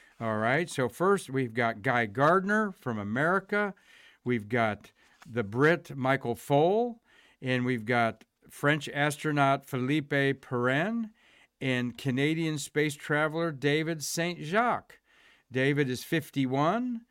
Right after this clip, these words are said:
Uh, a Canadian space traveler, Philippe Perrin, is fifty-nine. Uh, Michael Foale is a dual American citizenship.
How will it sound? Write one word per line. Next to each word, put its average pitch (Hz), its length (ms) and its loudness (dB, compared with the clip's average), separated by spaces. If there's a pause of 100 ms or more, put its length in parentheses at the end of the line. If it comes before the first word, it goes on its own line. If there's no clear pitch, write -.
(500)
Uh, 117 320 0
a 120 80 -4
Canadian 139 540 0
space 143 360 -2
traveler, 156 540 0
Philippe 139 720 -2
Perrin, 143 520 0
is 160 140 -6
fifty-nine. 151 1120 -2 (840)
Uh, 113 260 -6
Michael 135 420 2
Foale 175 380 0
is 135 100 -4
a 123 80 0
dual 160 420 2
American 127 440 2
citizenship. 131 880 -4